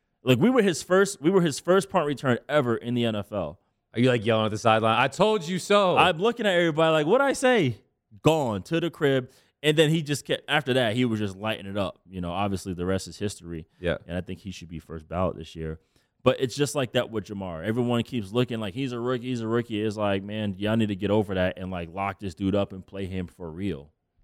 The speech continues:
Speaker 2: So we, we've gone through now, that's a, over this last half hour, pretty comprehensive Super Bowl preview in terms of
Speaker 1: Yes.
Speaker 2: the biggest names, the biggest matchups. If you had to boil it down to one, where before the N F C Championship game, you mentioned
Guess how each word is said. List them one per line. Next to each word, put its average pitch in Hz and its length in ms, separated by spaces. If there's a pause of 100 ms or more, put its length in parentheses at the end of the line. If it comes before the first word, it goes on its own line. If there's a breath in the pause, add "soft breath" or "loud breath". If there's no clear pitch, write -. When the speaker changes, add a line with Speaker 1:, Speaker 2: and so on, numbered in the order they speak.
(140)
Speaker 2:
So 131 240
we, 165 180 (580)
we've 170 280
gone 175 260
through 160 260
now, 120 440 (260)
that's 165 140
a, 131 140 (480)
over 135 180
this 110 180
last 131 280
half 120 220
hour, 98 220
pretty 170 240
comprehensive 107 880
Super - 220
Bowl 76 120
preview - 300 (260)
in - 60
terms 90 120
of 76 80
Speaker 1:
Yes. - 0
Speaker 2:
the 78 60
biggest 95 300
names, 80 340
the - 80
biggest 80 260
matchups. 73 460 (440)
If 101 120
you 127 160
had 139 220
to 135 100
boil 113 440
it 80 160
down 95 540 (1000)
to 104 120
one, 80 520 (120)
where 95 300
before 117 440
the 120 140
N 107 120
F 107 80
C 101 140
Championship 87 440
game, 85 260
you 90 140
mentioned 85 540